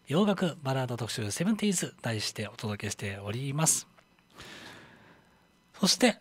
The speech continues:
続いてのナンバーご紹介は、イギリス出身の彼女を一躍世界的に著名にしたナンバー、オリビア・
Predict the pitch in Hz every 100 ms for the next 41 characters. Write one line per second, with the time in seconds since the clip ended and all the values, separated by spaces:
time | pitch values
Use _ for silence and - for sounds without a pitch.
0 | - - 147 185 202 185 180 160 131 -
1 | 127 127 113 107 104 98 107 104 107 113
2 | 104 - 104 101 101 123 143 - - -
3 | _ - - - - _ - 139 180 151
4 | 151 - - - - 131 - - 131 120
5 | 120 110 - 127 117 104 107 101 101 -
6 | - - - 208 196 - - 143 139 131
7 | 131 120 110 120 113 107 - 110 - 107
8 | 101 92 92 _ - - - - - 147
9 | 175 170